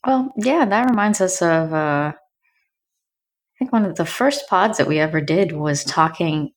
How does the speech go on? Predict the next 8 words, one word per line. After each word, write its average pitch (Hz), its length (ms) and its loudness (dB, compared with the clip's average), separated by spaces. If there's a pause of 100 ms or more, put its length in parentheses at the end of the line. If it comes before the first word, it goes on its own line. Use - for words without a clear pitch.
(360)
about 180 520 2 (160)
this 165 300 -2
topic, - 520 0 (760)
uh, 165 180 -2
with 160 220 0
B 180 160 2
B 185 220 2
C's 165 520 -2